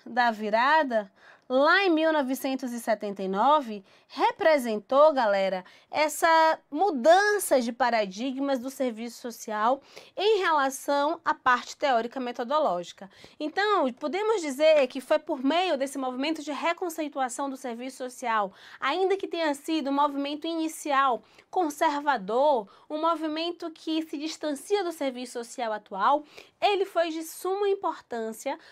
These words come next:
para que nós, do serviço social, hoje, tivéssemos o patrimônio teórico, metodológico que nós temos.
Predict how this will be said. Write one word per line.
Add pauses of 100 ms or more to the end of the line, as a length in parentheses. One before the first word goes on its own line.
(120)
para
que
nós,
do
serviço
social,
hoje, (140)
tivéssemos
o
patrimônio (320)
teórico,
metodológico
que
nós
temos.